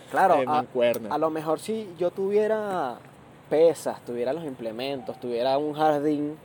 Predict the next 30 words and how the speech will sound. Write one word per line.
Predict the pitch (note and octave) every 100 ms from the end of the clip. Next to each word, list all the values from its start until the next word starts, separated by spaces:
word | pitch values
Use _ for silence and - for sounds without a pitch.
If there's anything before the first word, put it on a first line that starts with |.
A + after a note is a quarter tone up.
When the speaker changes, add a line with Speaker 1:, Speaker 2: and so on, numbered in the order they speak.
| - -
Speaker 1:
un | B2+
espacio | B2 - D3+ - D3
bastante | C#3 B2 A#2+ C#3+
amplio, | C#3+ C3 D3 D#3 - - - - - - -
yo | B2+
a | A#2
lo |
mejor | C#3+ B2+ A2+ -
haría | C3+ B2+ B2+
ejercicio. | C3+ G#2 A#2 A#2 - - - -
Si | A#2
tuviera | B2 A#2
máquinas, | B2+ B2+ B2 C3 C#3+ C3 - - - - - - -
eh, | A2+ G#2 - -
tipo | G#2+ A2
las | A2 G#2+
que | A2+
hay | G2+
en | A2
el | B2+
gimnasio, | A2+ A#2 G#2+ - - - -
a | A2+
lo | A2+
mejor | G#2 G2+ G#2
me |
pongo | G#2 A#2+ A#2
a |
hacer | A#2
ejercicio, | A#2+ - A2+ -
pero | -